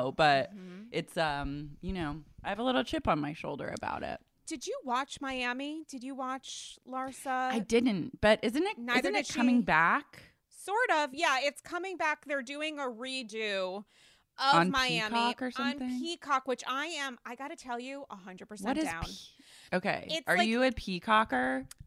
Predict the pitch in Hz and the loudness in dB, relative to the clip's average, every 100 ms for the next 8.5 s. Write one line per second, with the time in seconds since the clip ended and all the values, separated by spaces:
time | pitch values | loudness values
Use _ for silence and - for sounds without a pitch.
0 | - 311 370 427 370 311 311 302 285 262 | -2 4 4 4 0 -2 2 2 2 2
1 | 269 302 - 294 302 285 277 294 269 269 | 2 2 -2 -2 0 0 -2 -4 2 4
2 | 262 262 247 254 233 226 277 320 311 294 | 4 2 2 0 0 0 0 -2 0 0
3 | 285 269 247 240 - 226 - - 214 - | -2 -4 -2 -2 -4 -8 -6 -8 -8 -8
4 | 262 226 190 185 185 214 233 254 269 285 | -8 -4 0 2 2 2 4 4 2 -2
5 | - 202 208 214 233 240 233 240 - 285 | -6 -4 -2 0 2 0 -2 -8 -4 0
6 | 339 247 214 202 220 220 226 302 247 202 | 0 2 0 0 -4 -4 -6 -6 -4 -4
7 | 196 _ - - _ - 269 277 - 330 | -6 _ -20 -20 _ -2 -2 -2 -4 -4
8 | 330 311 - - | -4 -8 -10 -12